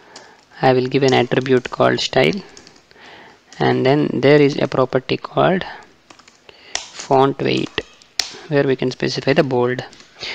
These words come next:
So when you specify that and if you refresh, so this will be changed to paragraph.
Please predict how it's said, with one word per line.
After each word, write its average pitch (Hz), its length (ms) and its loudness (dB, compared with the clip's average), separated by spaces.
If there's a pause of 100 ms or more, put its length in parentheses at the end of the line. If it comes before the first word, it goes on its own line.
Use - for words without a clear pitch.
(120)
So - 140 -2
when 165 120 4
you 165 60 2
specify 160 540 2
that 131 280 4
and 135 140 0
if 127 120 -2
you 135 60 2
refresh, 135 640 0 (1900)
so - 140 -6
this 156 180 0
will 156 120 2
be 156 100 2
changed 131 460 2
to - 100 2
paragraph. 135 580 -2